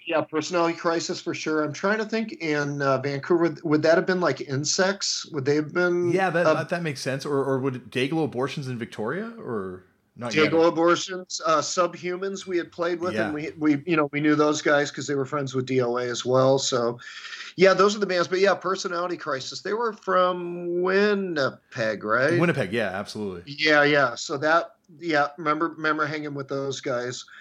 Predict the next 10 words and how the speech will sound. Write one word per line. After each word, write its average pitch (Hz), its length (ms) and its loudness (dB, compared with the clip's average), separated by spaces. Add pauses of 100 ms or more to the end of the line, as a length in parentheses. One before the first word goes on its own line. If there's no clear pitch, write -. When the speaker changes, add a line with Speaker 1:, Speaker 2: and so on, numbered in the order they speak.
(420)
Speaker 1:
on 139 120 -6
a 131 60 -4
couple 131 260 0
shows. 123 560 -2
But, 123 360 -2
yeah, 160 260 6
the 139 100 2
Vancouver 151 560 -4
th-, 170 260 -6
scene, 135 400 -4